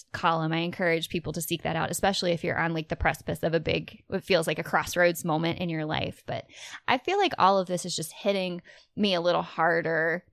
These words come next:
as, as we're getting older. And, you know, Pat and I are realizing, like, we've made some choices that have set us on a trajectory. And so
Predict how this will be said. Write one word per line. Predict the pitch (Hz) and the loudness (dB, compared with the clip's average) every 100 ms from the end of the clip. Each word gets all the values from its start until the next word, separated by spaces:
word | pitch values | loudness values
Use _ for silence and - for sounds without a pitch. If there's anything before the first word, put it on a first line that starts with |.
| _ _ _ _ _ _ | _ _ _ _ _ _
as, | 180 185 165 - | 4 4 2 -2
as | 185 175 | -2 0
we're | 175 | -2
getting | 170 170 160 | -2 -2 2
older. | 160 180 160 156 | 2 4 2 2
And, | 165 165 170 - - _ _ | 0 -2 -4 -8 -14 _ _
you | 170 180 165 | -10 -8 -8
know, | 160 - - | -8 -12 -4
Pat | 190 185 | 0 2
and | 180 | 0
I | 170 | 0
are | 175 175 | 0 0
realizing, | 180 170 165 180 | 2 4 2 -2
like, | 170 170 - | -2 -4 -4
we've | 220 262 | -4 -4
made | 180 180 180 196 | -2 0 0 0
some | 254 | -4
choices | 254 175 180 196 190 | 0 -2 0 -4 -2
that | 185 | -2
have | 180 | -2
set | - 165 - | -2 -2 -2
us | 185 | -8
on | - 165 | -6 -6
a | 175 | -6
trajectory. | - 202 156 - 151 151 185 262 269 | -6 -8 -8 -10 -12 -10 -8 -6 -8
And | - 202 | -10 -12
so | - 208 214 | -6 -4 -4